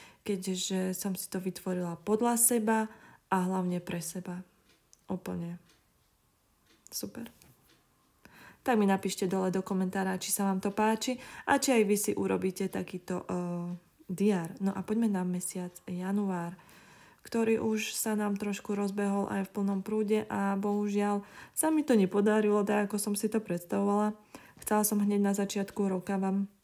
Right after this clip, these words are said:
dať tento diár a to, ako som to vlastne robila, ale proste nepodarilo sa to, tak aspoň takto dodatočne niekedy v polke <laughs> mesiaca, dajme tomu. A aspoň na, na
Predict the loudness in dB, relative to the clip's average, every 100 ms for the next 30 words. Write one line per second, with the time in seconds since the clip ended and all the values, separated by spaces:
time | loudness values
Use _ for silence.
0 | _ _ _ _ _ -2 2 2 2 0
1 | 2 2 2 -2 0 4 6 6 2 -2
2 | -4 0 0 0 -2 -4 -4 -4 -2 -2
3 | -2 0 -2 -2 0 0 -2 -8 -20 -20
4 | -20 -20 _ _ _ 2 4 4 2 0
5 | 0 0 0 0 0 0 0 2 2 0
6 | -2 -6 -6 -6 -8 -10 -8 -10 -6 -6
7 | -6 -6 -6 -4 -2 -4 -4 -6 -2 -2
8 | 0 -4 -6 -6 -6 -2 0 2 0 0
9 | 0 2 2 0 -2 -4 0 0 2 2
10 | 0 0 2 0 -2 -14 -20 -20 -20 -20
11 | -20 -20 _ _ _ _ _ -2 0 0
12 | -2 -4 -8 _ _ _ _ _ _ _
13 | _ _ -10 -8 -4 -2 -2 0 -2 -2